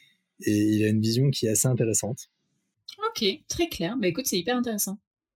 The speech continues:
Speaker 2: Parfait, Olivier. Eh ben, écoute, je te remercie beaucoup pour cet échange. J'espère que t'as passé un bon moment. En tout cas, ça m'a fait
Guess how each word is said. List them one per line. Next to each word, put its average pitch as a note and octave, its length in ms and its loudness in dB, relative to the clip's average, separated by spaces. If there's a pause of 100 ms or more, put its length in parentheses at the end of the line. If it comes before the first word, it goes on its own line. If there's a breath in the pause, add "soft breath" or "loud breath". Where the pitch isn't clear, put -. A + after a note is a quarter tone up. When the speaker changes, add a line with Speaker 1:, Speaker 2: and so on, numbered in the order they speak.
(1080)
Speaker 2:
Parfait, D#4+ 420 2
Olivier. B3 520 2
Eh G#3 120 4
ben, F#3+ 140 6
écoute, G3+ 440 -4 (100)
je F#3 160 -4
te G3 140 -6
remercie G3 440 -4
beaucoup G#3+ 360 -12
pour A#3 180 -6
cet F#3 240 -4
échange. F3+ 460 0 (120)
J'espère F3 400 -4
que - 80 -8
t'as F3+ 160 -2
passé F3 280 0
un A3 100 0
bon F#3+ 140 0
moment. A3 340 2
En G#3+ 60 -4
tout - 80 -6
cas, A#3 100 0
ça A#3 80 0
m'a F3+ 100 0
fait F3 200 -4